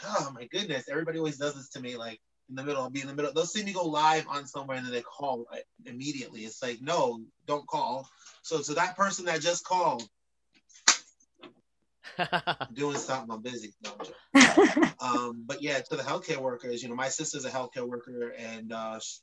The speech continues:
Speaker 1: you know, she, she's a nurse, and she told me, was telling me how bad it is. So, you know, I, I salute to you, salute to you putting it out there, being the, one of the frontline workers,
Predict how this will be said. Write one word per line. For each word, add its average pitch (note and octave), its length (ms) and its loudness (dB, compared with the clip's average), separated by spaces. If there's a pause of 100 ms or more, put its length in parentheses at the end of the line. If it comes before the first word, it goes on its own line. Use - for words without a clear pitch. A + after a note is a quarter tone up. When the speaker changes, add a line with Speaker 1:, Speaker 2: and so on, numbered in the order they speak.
Speaker 1:
you A#2 120 -12
know, A2 140 -18
she, A#2+ 480 -8
she's A#2 180 -10
a A#2 40 -8
nurse, A#2+ 280 -6
and A2+ 60 -14
she A2+ 140 -12
told A#2 240 -10
me, A2 180 -10 (380)
was A2+ 80 -18
telling A#2+ 180 -6
me A2+ 60 -10
how A2+ 80 -16
bad A2+ 220 -12
it A2 60 -18
is. A2 120 -12
So, G#2+ 260 -12
you A#2+ 80 -10
know, A2 240 -10
I, A#2 280 -12 (180)
I A2+ 380 -14
salute C#3+ 400 -6
to B2 100 -10
you, A#2 340 -4
salute C3+ 260 -14
to B2+ 80 -10
you A#2+ 100 -6
putting A#2 260 -10
it A2+ 80 -6
out A2+ 220 -4
there, A2 320 -10
being A2 220 -10
the, G#2+ 160 -12
one G#2+ 120 -16
of G#2+ 60 -16
the G#2 80 -16
frontline A2 420 -12
workers, G#2+ 460 -20